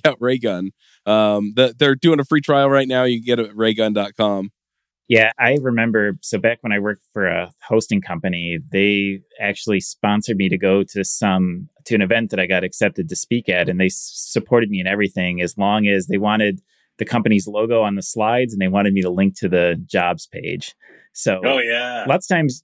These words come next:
Speaker 2: you know, you can, you'd be surprised. It never hurts to ask. You can get some support from even companies you might not expect, because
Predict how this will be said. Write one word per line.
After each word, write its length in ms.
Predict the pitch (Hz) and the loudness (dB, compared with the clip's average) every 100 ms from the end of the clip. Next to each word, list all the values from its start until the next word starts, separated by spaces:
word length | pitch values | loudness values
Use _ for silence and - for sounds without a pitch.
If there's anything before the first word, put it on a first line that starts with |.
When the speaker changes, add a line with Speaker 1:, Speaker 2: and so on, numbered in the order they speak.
| - | -4
Speaker 2:
you 160 | 127 | 0
know, 80 | 135 | 0
you 220 | 127 151 | 2 2
can, 300 | 165 143 139 _ | 2 0 -2 _
you'd 160 | 143 165 | -2 0
be 80 | 240 | -2
surprised. 580 | - - 139 95 98 | -4 -2 0 0 -4
It 60 | 104 | -4
never 240 | 131 165 120 | -2 0 0
hurts 240 | 143 - | -2 -2
to 160 | 98 95 | -6 -2
ask. 540 | 101 87 87 - - _ | -2 -2 -4 -6 -8 _
You 240 | - 113 | -2 0
can 100 | 160 | 2
get 160 | 147 - | 2 2
some 200 | 123 101 | 0 0
support 560 | - - 98 117 113 - | -2 -4 0 2 2 0
from 280 | - 95 98 | -2 0 2
even 200 | 107 104 | 2 0
companies 480 | 110 104 98 90 | -2 0 0 0
you 80 | 98 | 0
might 180 | 95 95 | 0 0
not 200 | 95 87 | -2 -2
expect, 540 | 85 - - 98 92 101 | -4 -6 -2 -2 -2 -4
because 420 | 90 95 90 | 0 2 0